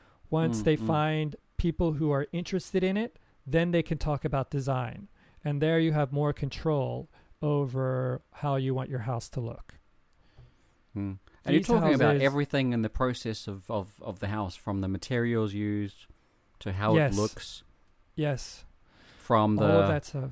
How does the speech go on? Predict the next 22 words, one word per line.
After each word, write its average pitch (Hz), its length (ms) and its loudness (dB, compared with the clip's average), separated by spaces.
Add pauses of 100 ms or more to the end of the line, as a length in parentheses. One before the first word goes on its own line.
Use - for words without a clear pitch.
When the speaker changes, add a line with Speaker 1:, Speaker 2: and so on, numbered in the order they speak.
Speaker 2:
the, 104 140 0
the, 110 180 2
Speaker 1:
Hmm. 135 60 0
Speaker 2:
the, 104 400 2
the 98 100 -4
bottom 123 440 6
to 104 80 -8
the 95 80 -6
top, - 480 -6
everything. 92 420 -8 (800)
Speaker 1:
Right. 131 380 -2 (200)
Speaker 2:
You 117 140 0
have 107 120 4
full 139 240 4
Speaker 1:
So - 20 -4
Speaker 2:
control 127 400 2
Speaker 1:
the - 120 -4 (220)
Speaker 2:
over 82 180 -10
that. 80 200 -10 (260)
Speaker 1:
Full 160 240 2
control. 139 520 -2 (260)
Uh, 143 340 0